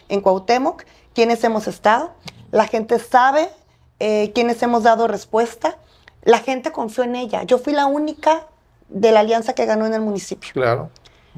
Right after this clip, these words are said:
Speaker 1: La gente confió en ella, la, e-, ella ganó aquí.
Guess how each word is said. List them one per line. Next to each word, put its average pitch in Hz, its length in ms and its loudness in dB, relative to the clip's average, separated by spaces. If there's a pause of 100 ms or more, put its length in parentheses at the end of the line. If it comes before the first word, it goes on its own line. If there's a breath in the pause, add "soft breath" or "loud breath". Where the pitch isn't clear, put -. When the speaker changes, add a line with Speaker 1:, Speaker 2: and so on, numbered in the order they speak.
(100)
Speaker 1:
La 208 140 4
gente 254 340 2
confió 269 280 0
en 277 100 2
ella, 269 240 4
la, 220 200 2
e-, 208 200 -2
ella 262 260 2
ganó 240 220 0
aquí. - 240 -10